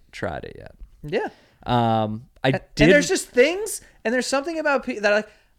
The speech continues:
Speaker 2: I think you just assume you hate it. So
Speaker 1: Yeah.
Speaker 2: you, like, convince yourself you hate it, but when, but when you do it,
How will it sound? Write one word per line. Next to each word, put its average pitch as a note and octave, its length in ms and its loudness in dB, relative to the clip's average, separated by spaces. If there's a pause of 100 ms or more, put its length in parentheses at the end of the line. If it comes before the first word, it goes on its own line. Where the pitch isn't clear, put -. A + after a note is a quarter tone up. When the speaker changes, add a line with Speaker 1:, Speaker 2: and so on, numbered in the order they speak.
(420)
Speaker 2:
I D#3 120 0
think G#3 460 -8
you F#3 160 -8
just E3 280 -6
assume G#3+ 1000 -2
you F#3 220 0
hate D#3+ 300 -2
it. A#2 220 -12 (480)
So - 140 -2
Speaker 1:
Yeah. - 120 4
Speaker 2:
you, F#3+ 100 2
like, E3 220 0
convince F#3+ 440 -2
yourself E3+ 280 -2
you C#3 100 -4
hate D3 180 -4
it, A#2+ 80 -8
but C#3 140 -8
when, D#3 180 -6
but C#3 180 -8
when C3+ 180 -6
you B2+ 120 -8
do F3 360 0
it, C3+ 180 -2